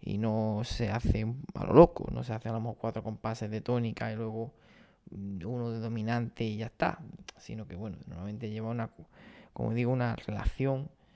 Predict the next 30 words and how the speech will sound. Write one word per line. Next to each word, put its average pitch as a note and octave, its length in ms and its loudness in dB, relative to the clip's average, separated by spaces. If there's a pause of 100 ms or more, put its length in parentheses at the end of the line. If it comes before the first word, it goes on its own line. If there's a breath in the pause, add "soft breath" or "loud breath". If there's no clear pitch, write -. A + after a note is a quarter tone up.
(300 soft breath)
eh, F#2+ 340 -4
a G#2+ 120 0
veces, A#2+ 340 8
bueno, A2 300 6
pues G2 260 12
vamos A2+ 260 8
a - 40 8
decir, A2+ 520 -2 (1000 soft breath)
eh, A#1 260 -12 (300)
que A2+ 100 -6
a-, A2 220 -4
se G2+ 600 -6
articula A#2+ 800 0
de F2 100 -6
una G#2 120 -2
forma A2+ 460 0
homogénea, D3+ 760 8 (800 loud breath)
pero - 180 -10
no G2+ 80 -8
tiene F#2+ 180 -8
por - 160 0
qué, F3 340 0
pues - 160 8
porque, - 240 12
bueno, D#3+ 220 -4
pues - 240 6
porque - 360 -8
ya G#2+ 120 -8
digo, G2+ 300 -8
eh, - 180 -12